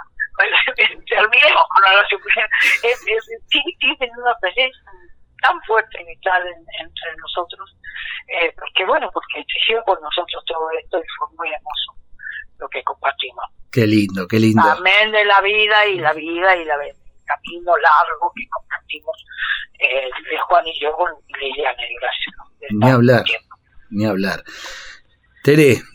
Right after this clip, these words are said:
Speaker 2: eh, bueno, se me va acabando el, el programa y quiero cerrar con un tema, quiero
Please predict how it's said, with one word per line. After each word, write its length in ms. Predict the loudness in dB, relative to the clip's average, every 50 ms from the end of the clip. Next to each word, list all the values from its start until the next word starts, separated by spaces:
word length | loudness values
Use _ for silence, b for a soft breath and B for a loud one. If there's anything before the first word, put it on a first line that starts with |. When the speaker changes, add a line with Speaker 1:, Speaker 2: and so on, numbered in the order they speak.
| -4 2
Speaker 2:
eh, 460 | 4 6 6 8 8 8 6 4 2 -2 B B B B B B B B 2
bueno, 160 | 4 6 6
se 120 | 4 4
me 100 | 4 4
va 60 | 4 6
acabando 460 | 6 6 6 6 6 6 6 4 4
el, 180 | 4 2 0 -2
el 160 | -4 -4 -2 -2
programa 440 | 0 2 4 6 6 6 4 4 0
y 60 | 0
quiero 220 | 0 -2 -2 -2
cerrar 340 | -2 -4 -4 -4 -4 -4 -4
con 140 | -4 -2 -2
un 180 | -2 -2 0
tema, 380 | 2 4 4 6 4 4 0 -2 -6
quiero 300 | -8 -8 -6 -8 -8